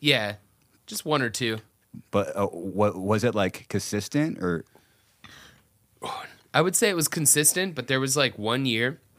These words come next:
Speaker 1: Actually, only a few people know this. This is pretty sad, but there's probably, like, one or two years of my life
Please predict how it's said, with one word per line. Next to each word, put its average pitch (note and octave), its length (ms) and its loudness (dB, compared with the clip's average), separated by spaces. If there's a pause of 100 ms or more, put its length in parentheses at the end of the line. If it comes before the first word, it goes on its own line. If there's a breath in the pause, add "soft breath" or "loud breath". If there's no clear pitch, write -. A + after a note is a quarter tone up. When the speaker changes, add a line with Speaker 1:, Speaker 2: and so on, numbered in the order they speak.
(800)
Speaker 1:
Actually, E3+ 320 2
only D#3+ 180 0
a F3+ 80 0
few D3 200 0
people C3+ 280 0
know A2 160 2
this. G2+ 200 0
This A#2 140 2
is - 40 4
pretty A#2+ 240 -2
sad, G#2 400 4
but E2 80 -12
there's A#2+ 180 0
probably, D3+ 300 2
like, B2 180 0
one A2+ 220 0
or A#2 60 -2
two A2+ 180 -4
years A2 260 -2
of A2+ 60 -6
my G#2+ 120 2
life G2+ 340 0